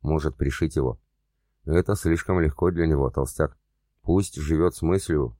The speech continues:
что он теперь нищий, а мы займёмся его подельниками, которых он сдал, такими же хитромудрыми бизнесменами.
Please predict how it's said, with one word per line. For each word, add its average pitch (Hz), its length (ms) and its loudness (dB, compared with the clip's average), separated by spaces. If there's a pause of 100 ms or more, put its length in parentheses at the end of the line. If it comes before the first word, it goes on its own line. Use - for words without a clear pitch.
что - 240 -2
он 92 120 2
теперь 85 320 0
нищий, 78 480 -2 (320)
а 71 140 -2
мы 101 140 2
займёмся 92 500 2
его 80 140 4
подельниками, 73 800 2
которых 76 420 -2
он 73 120 2
сдал, 73 380 0 (160)
такими 104 360 0
же 67 300 -2
хитромудрыми 73 680 0
бизнесменами. 67 720 -2